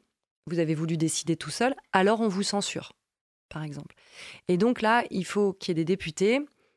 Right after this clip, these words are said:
qui réunissent cinquante-huit, je me trompe pas, d'un seul coup j'ai un doute, cinquante-huit signataires, cinquante-huit, je crois. J'ai un doute d'un coup, hein.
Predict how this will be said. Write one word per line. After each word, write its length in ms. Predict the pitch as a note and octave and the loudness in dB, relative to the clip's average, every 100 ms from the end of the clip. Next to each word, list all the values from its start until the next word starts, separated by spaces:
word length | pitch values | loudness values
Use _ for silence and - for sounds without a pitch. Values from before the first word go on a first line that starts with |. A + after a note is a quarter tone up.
| _ - | _ -4
qui 100 | G3 | 0
réunissent 640 | F3+ G3 G3 F#3+ F3 - - _ _ _ _ - | 2 4 4 2 0 -6 -14 _ _ _ _ -16
cinquante-huit, 640 | - F#3+ F3+ E3 - B3+ | -10 -8 -6 -8 -8 -6
je 40 | G3+ | -6
me 60 | |
trompe 320 | F3+ - E3 | -6 -8 -10
pas, 140 | - A3 | -8 -8
d'un 100 | G3+ | -8
seul 180 | - D#3+ | -10 -12
coup 140 | - | -10
j'ai 80 | F#3+ | -6
un 140 | D#3+ | -6
doute, 400 | D#3+ G3+ B3+ - _ | -4 -6 -8 -14 _
cinquante-huit 880 | - A3 A3+ G#3 - G3+ G3 F#3+ F3 | -10 -6 -4 -6 -6 -6 -4 -4 -6
signataires, 720 | - F3+ E3+ - F3+ D#3 _ _ _ _ _ | -6 -6 -6 -6 -8 -10 _ _ _ _ _
cinquante-huit, 580 | G3+ F3 D#3+ - G#2+ - _ _ | -14 -14 -12 -12 -14 -18 _ _
je 100 | - | -10
crois. 160 | C#3+ - - - - - - | -10 -14 -12 -10 -10 -10 -2
J'ai 100 | G3 | 0
un 100 | F#3+ | 2
doute 200 | D#3+ D3 | 0 -2
d'un 140 | D#3 | -2
coup, 160 | D#3 E3+ | -2 -2
hein. 120 | C#4 | -4